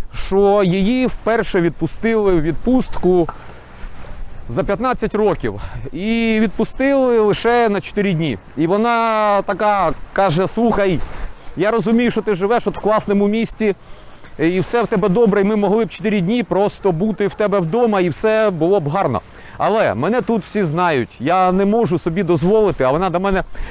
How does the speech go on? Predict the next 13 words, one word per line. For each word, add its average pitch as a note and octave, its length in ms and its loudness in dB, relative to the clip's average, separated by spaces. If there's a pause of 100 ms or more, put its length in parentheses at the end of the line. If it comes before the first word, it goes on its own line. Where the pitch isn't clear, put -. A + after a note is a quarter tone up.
просто F#3+ 300 0
вночі F3+ 440 0 (440)
там D#3+ 220 0
приїжджає, A#3 680 2 (280)
і - 80 0
щоб E3+ 180 0
навіть F#3 220 0
ніхто F3 240 0
її F#3+ 80 2
мотоцикла F3 560 0
не F#3+ 100 0
бачив. A3 480 0 (380)
Тобто G3 500 2